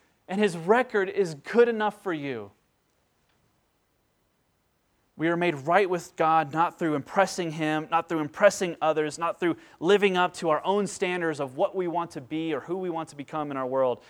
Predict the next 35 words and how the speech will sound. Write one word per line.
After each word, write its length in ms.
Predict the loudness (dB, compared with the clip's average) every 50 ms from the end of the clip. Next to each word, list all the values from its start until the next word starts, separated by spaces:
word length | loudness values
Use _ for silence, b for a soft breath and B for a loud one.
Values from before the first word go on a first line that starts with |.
| b b b b
And 180 | -6 -6 -6 -4
deep 280 | -4 -4 -4 -4 -2
down 240 | -2 0 0 0 -2
inside, 400 | -4 -4 2 2 4 4 4 2
there's 180 | -2 -4 -4 -6
this 220 | -8 -10 -10 -12
tendency 800 | -18 -16 -10 -8 -6 -6 -4 -4 -6 -8 -10 -14 -14 -12 -12 -12 -14 b b b b b b b
in 180 | -6 -6 -4 -4
us 300 | -4 -4 -6 -8 -12 -12
all 420 | -6 -4 -2 0 0 0 -2 -4
to 320 | -8 -10 -8 -8 -6 -6
want 300 | -6 -6 -6 -8 -8 -8
to 120 | -10 -14 -14
prove 360 | -14 -8 -8 -8 -6 -6 -6
ourselves 500 | -6 -8 -8 -8 -8 -8 -8 -8 -8 -12
to 120 | -18 -20
God. 340 | -14 -12 -12 -10 -10 -12 -14 -18 _ _ _ _ _ _ _ _ _ _ _ _ _ _ _ _ _ _ _ _
Peter 200 | -2 0 0 2
knows 260 | 2 2 2 2 0
this 120 | -2 -8 -4
so 180 | 0 0 2
well, 260 | 2 4 4 4 4
and 80 | 2 0
he 60 | -6
brings 300 | -6 -4 -4 -6 -6 -8
it 80 | -10 -10
to 120 | -10 -8
life, 320 | -6 -6 -6 -6 -6 -8 -10
and 80 | -14 -14
he 40 | -14
says, 280 | -8 -8 -8 -8 -8
"You're 80 | -10 -12
going 300 | -6 -6 -6 -4 -6 -8
to 100 | -12 -16
suffer. 480 | -20 -14 -12 -12 -12 -12 -16 -18 -18 -18